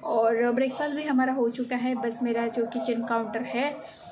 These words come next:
उसको बस clean करना है, क्योंकि breakfast करने के बाद हमें clean करना ही पड़ता है। थोड़ा थोड़ा सावन तो मेसी हो ही जाता है, तो उसको clean करूँगी और उसके बाद मैं खाना बनाने वाली हूँ। और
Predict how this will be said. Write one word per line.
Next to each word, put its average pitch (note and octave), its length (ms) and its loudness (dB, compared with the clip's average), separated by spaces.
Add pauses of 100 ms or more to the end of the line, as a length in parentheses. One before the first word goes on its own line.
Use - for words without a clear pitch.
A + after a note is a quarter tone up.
(120)
उसको C4 340 0
बस B3+ 240 -2
clean B3+ 320 4
करना A#3 200 0
है, A#3+ 140 0
क्योंकि B3 240 0
breakfast B3 420 -2
करने B3 180 0
के B3 140 0
बाद A#3 220 0
हमें A#3+ 220 0
clean A#3 240 0
करना A3+ 240 0
ही A3 100 -4
पड़ता A3 260 -2
है। B3 120 0
थोड़ा A#3+ 180 0
थोड़ा A#3 180 0
सावन A3 300 0
तो A#3 160 -4
मेसी A3 320 -4
हो A#3 200 2
ही C4+ 200 2
जाता A3 320 -2
है, A3+ 180 -2
तो A#3+ 100 -4
उसको A3+ 240 -6
clean B3 320 0
करूँगी A#3+ 300 2
और B3 120 2
उसके A#3+ 280 -2
बाद A#3 360 0
मैं A#3 160 0
खाना A3 260 -2
बनाने G#3 340 -4
वाली A3 240 -6
हूँ। B3 140 0 (560)
और A3+ 600 2